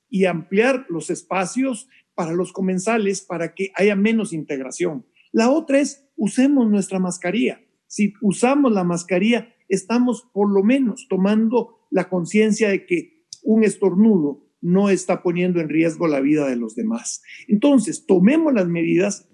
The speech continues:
pero tenemos que empezar después de Semana Santa a regresar.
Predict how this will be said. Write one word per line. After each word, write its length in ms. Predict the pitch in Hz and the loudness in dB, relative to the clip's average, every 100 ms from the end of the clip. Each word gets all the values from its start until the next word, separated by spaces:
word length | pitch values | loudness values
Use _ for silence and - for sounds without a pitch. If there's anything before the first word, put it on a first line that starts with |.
| - | -4
pero 200 | 196 190 | -2 -2
tenemos 640 | 208 196 208 233 226 220 - | 0 4 4 4 4 2 -2
que 80 | 208 | -2
empezar 560 | 196 196 - 202 190 | 0 0 0 0 -2
después 380 | 175 170 - 180 | -2 -6 -4 -2
de 80 | 185 | -2
Semana 400 | - 151 139 139 | -4 -8 -8 -8
Santa 380 | 135 151 160 156 | -8 -8 -8 -10
a 80 | 131 | -8
regresar. 460 | 127 120 - 147 | -8 -10 -8 -10